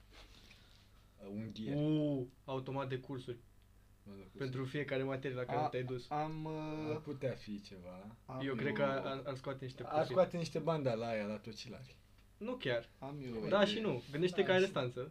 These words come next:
Speaker 2: și n-ai de unde să iei cursul.
Speaker 1: Da.
Speaker 2: Hop, te duci la automat, cursul
Speaker 1: Da,
Speaker 2: întâi.
Speaker 1: asta ar putea fi util de când în când, da.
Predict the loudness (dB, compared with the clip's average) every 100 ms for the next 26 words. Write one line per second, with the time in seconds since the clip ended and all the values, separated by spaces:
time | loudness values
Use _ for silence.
0 | -10 -8 -4 -2 -2 -4 -4 -6 -8 -12
1 | -16 -20 -18 -16 -2 4 4 4 -2 2
2 | 2 2 0 -2 -4 -6 -18 -14 -10 -2
3 | 6 8 8 6 6 4 2 0 -4 -4
4 | -4 -4 -4 -4 -4 -4 -4